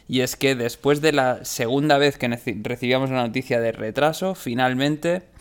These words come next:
debido a, a la situación internacional que hay con el tema de la guerra entre, entre Rusia y Ucrania, pues al final es que se decide, eh,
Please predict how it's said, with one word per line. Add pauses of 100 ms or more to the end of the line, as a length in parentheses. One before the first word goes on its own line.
(280)
debido
a,
a
la
situación
internacional
que
hay
con
el
tema
de
la
guerra
entre, (800)
entre
Rusia
y
Ucrania, (580)
pues
al
final
es
que
se
decide, (180)
eh,